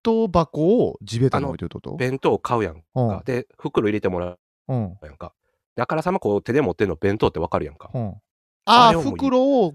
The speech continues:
Speaker 1: てことか。
Speaker 2: 袋ごと、まあ、床に置いてんねんけど、嫌じゃない？
Speaker 1: あー、まあ、袋はまだわからんでもないけどな。いるやん、結構。
Speaker 2: 袋入れててもちょっと、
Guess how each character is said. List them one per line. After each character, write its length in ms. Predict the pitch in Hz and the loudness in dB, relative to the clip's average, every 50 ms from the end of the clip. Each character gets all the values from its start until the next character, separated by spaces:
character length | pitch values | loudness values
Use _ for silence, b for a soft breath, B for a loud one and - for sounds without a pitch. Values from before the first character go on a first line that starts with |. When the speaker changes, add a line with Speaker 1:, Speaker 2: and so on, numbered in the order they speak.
| - - - | -6 -14 -12
Speaker 1:
て 80 | - | -10
こ 80 | 95 95 | -10 -10
と 80 | - - | -10 -10
か。 100 | - - | -10 -8
Speaker 2:
袋 380 | 147 143 - 175 156 151 139 | -6 -2 2 4 6 6 6
ご 100 | 135 139 | 4 2
と、 340 | - - 117 117 113 98 - - | 2 4 4 4 4 2 -2 -4
ま 100 | 113 113 | -4 -4
あ、 20 | 104 | -2
床 320 | 90 113 117 - - 117 | -2 -2 -2 -2 -4 -6
に 100 | 107 104 | -6 -4
置 120 | 98 92 95 | -4 -4 -4
い 40 | - | -4
て 100 | 95 87 | -6 -6
ん 60 | 78 | -6
ね 60 | 73 | -8
ん 20 | |
け 80 | 71 - | -12 -16
ど、 120 | - - | -18 -14
嫌 280 | - - 117 160 190 110 | -10 -6 -4 -4 -4 -4
じ 80 | 107 107 | -6 -8
ゃ 60 | 104 | -8
な 40 | 98 | -10
い？ 20 | |
Speaker 1:
あ 20 | |
ー、 440 | 98 92 95 - 87 87 50 - - - | -10 -12 -12 -12 -12 -12 -12 -14 -14 -12
ま 140 | - 98 101 | -10 -10 -10
あ、 20 | |
袋 640 | 98 - - - 311 - - - - 453 427 359 233 | -10 -8 -4 -4 -2 -2 -2 0 4 4 6 6 8
は 160 | 180 156 135 | 6 6 6
ま 180 | 131 123 127 135 | 4 2 0 0
だ 180 | 139 135 139 | 0 0 0
わ 180 | 143 139 143 196 | 0 0 -2 -2
か 180 | - - 294 302 | 0 0 0 0
ら 140 | 302 302 | 0 0
ん 100 | 294 302 | -2 0
で 80 | 311 349 | -2 -2
も 140 | 311 180 127 | 0 0 0
な 120 | 113 110 | 0 -2
い 80 | 123 123 | -2 -2
け 120 | - 117 | -2 -2
ど 100 | 90 80 | -4 -4
な。 440 | 82 107 120 107 98 92 - - _ _ _ _ _ _ _ _ _ _ | -4 -4 -2 -2 -2 -4 -6 -10 _ _ _ _ _ _ _ _ _ _
い 120 | - 226 240 | -4 -2 0
る 100 | 247 226 | 0 0
や 140 | 151 107 | 0 0
ん、 20 | 98 | 0
結 80 | - | -2
構。 60 | - 98 | -4 -2
Speaker 2:
袋 240 | - 254 170 143 | -2 0 2 2
入 60 | 123 123 | 2 2
れ 120 | 139 139 | 2 0
て 100 | - - | 0 -2
て 120 | - - | -2 -4
も 100 | 92 87 92 | -6 -6 -6
ち 80 | - | -6
ょ 40 | 120 - | -6 -4
っ 40 | |
と、 260 | - 107 90 85 - | 0 0 0 0 -2